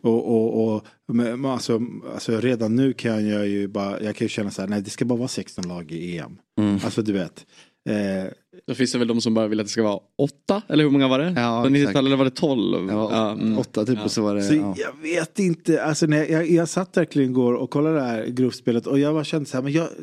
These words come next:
Speaker 1: sista omgången, jag gick in hela tiden så här och, och live kollade tabellen, vilka går till Europa League, vilka, jag bara kände så här, fan kommer inte jag sakna det här alltså?
Speaker 2: Mm.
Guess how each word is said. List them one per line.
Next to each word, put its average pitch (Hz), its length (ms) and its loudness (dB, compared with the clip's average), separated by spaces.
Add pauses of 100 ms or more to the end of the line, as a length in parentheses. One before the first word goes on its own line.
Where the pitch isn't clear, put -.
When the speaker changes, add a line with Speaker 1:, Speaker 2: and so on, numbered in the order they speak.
Speaker 1:
sista 165 420 -4
omgången, 131 320 -4
jag 147 100 0
gick 170 200 -2
in 185 120 0
hela 175 220 0
tiden 180 420 -2
så 131 100 -4
här 123 60 0
och, 127 320 -2
och 131 60 0
live 135 420 -2 (160)
kollade 135 420 0
tabellen, 127 600 -4
vilka 151 280 0
går 151 180 -2
till 151 200 0
Europa 151 340 -2
League, 147 300 2
vilka, 151 260 -2 (460)
jag 185 80 -6
bara 180 60 -6
kände 208 220 -4
så - 120 -6
här, 156 60 -4
fan 202 260 -6
kommer 196 260 -6
inte 233 180 -6
jag - 80 -2
sakna 254 580 -4
det 339 80 2
här - 340 -6
alltså? - 220 -12
Speaker 2:
Mm. 98 120 -8